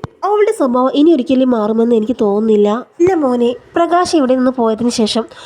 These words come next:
അവളുടെ സ്വഭാവം കൂടുതൽ മോശമായിരിക്കുകയാണ്." ആ സമയം മുത്തശ്ശി ഫോൺ മുത്തശ്ശൻ്റെ കയ്യിൽ നിന്ന് വാങ്ങിക്കുന്നുണ്ട്.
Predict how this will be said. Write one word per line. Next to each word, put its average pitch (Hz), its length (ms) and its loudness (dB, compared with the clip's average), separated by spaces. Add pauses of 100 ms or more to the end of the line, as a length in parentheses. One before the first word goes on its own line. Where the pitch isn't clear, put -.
(160)
അവളുടെ 381 280 2
സ്വഭാവം 247 320 0 (240)
കൂടുതൽ 370 320 2 (100)
മോശമായിരിക്കുകയാണ്." 214 880 0 (440)
ആ - 20 0 (100)
സമയം 370 260 4
മുത്തശ്ശി 269 380 -4 (140)
ഫോൺ 254 200 0 (140)
മുത്തശ്ശൻ്റെ 240 400 -4
കയ്യിൽ 226 220 0
നിന്ന് 233 180 -2
വാങ്ങിക്കുന്നുണ്ട്. 214 640 -2